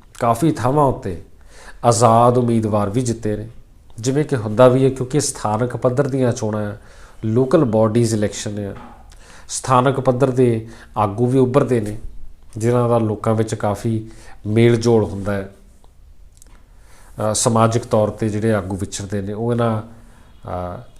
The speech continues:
ਚੋਣਾਂ ਵਿੱਚ ਅੱਗੇ ਨਜ਼ਰ ਆਉਂਦੇ ਨੇ। ਉਹਨਾਂ ਦਾ, ਅ, ਲੋਕਾਂ ਵਿੱਚ ਵਿਚਰਨਾ, ਮਿਲਣਾ ਜੁਲਣਾ, ਸਥਾਨਕ ਸਮੱਸਿਆਵਾਂ ਨੂੰ ਸਮਝਣਾ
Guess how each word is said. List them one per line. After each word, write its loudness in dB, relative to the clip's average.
ਚੋਣਾਂ 2
ਵਿੱਚ 0
ਅੱਗੇ 0
ਨਜ਼ਰ -2
ਆਉਂਦੇ -2
ਨੇ। -4
ਉਹਨਾਂ -2
ਦਾ, -4
ਅ, -12
ਲੋਕਾਂ 2
ਵਿੱਚ 2
ਵਿਚਰਨਾ, -2
ਮਿਲਣਾ 2
ਜੁਲਣਾ, -2
ਸਥਾਨਕ 2
ਸਮੱਸਿਆਵਾਂ 0
ਨੂੰ 0
ਸਮਝਣਾ -2